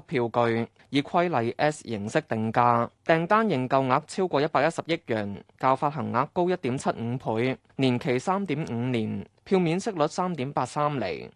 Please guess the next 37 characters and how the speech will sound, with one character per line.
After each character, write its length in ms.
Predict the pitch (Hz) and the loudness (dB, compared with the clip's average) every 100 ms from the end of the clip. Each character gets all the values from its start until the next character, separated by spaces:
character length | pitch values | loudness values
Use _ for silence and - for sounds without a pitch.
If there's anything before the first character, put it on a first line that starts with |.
| _ - | _ 2
低 140 | 175 | 2
過 160 | 151 131 | 2 0
初 220 | 170 160 | 2 0
始 180 | - 135 | 0 -2
價 240 | 135 120 | 0 0
格 160 | 127 120 | -2 -4
指 140 | - 123 | -4 -2
引 200 | 147 127 | 0 -2
三 280 | - 151 160 | 0 0 0
十 100 | 160 | -4
七 140 | 175 | -2
個 120 | 143 | -2
基 200 | 117 151 | -2 -4
點。 380 | 143 110 117 156 - _ - | -2 -4 -4 -8 -12 _ -2
今 160 | 240 | -2
次 120 | 214 | -4
發 160 | 185 165 | -2 -2
債 300 | - 143 139 | 0 0 0
係 160 | 143 117 | -2 -6
機 160 | 165 165 | -4 -4
管 220 | 127 143 | -6 -4
局 120 | 127 - | -6 -4
八 120 | 131 | -6
十 160 | - 123 | -4 -4
億 100 | 160 | -4
美 200 | - 123 | -6 -6
元 320 | 113 123 107 110 | -6 -6 -6 -6
中 180 | 170 | -6
期 220 | 180 101 107 | -6 -8 -8
票 240 | 135 123 | -6 -4
據 100 | 127 | -4
計 280 | 127 131 123 | -2 -2 -2
劃 160 | 120 117 | -2 -4
嘅 140 | 139 | -4
一 20 | |
部 180 | 151 120 | -2 -4
分， 380 | 107 113 110 | -2 -2 -2